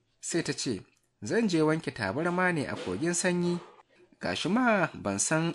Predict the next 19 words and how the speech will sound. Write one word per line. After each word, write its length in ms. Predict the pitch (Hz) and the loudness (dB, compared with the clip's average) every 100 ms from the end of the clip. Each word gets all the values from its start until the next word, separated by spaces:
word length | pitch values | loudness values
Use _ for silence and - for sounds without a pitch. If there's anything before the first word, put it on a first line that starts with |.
| - | -2
ina 380 | 113 139 214 269 | -2 0 -2 -2
kogin 360 | - 147 131 110 | 0 0 2 0
yake 200 | 110 - | -2 -4
ba." 280 | - 82 - _ _ _ - | -4 -6 -10 _ _ _ -10
Sai 180 | - | -4
tsohuwa 480 | 113 - 131 123 123 | -2 0 -2 2 0
ta 80 | 117 | 0
ce, 320 | - 117 87 - _ _ | -4 -6 -6 -10 _ _
"Zan 220 | - 302 330 | -6 -4 0
taimake 480 | 175 131 107 135 131 | 2 2 2 2 0
ki, 280 | - 95 - _ _ - | -2 -6 -8 _ _ -4
idan 220 | 113 214 | 0 2
kika 200 | 269 - | 0 0
yi 120 | 160 156 | 0 2
gaba 480 | 117 - 131 165 | 2 6 6 8
za 180 | 180 196 | 6 0
ki 100 | 196 151 | -2 -2
sami 300 | 113 104 120 - | -2 -2 -2 -2
hanya 420 | 160 151 113 90 | 0 2 0 -2